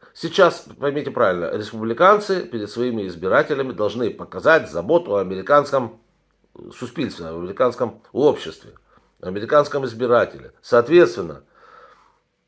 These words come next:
любая графа вот в этом вот законе должна доказывать американскому избирателю, что эти деньги идут на благо Америки. Это так и показано там.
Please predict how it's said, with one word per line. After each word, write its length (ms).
любая 600
графа 640
вот 280
в 40
этом 280
вот 140
законе 580
должна 800
доказывать 600
американскому 680
избирателю, 560
что 160
эти 240
деньги 460
идут 280
на 80
благо 380
Америки. 560
Это 300
так 220
и 40
показано 600
там. 180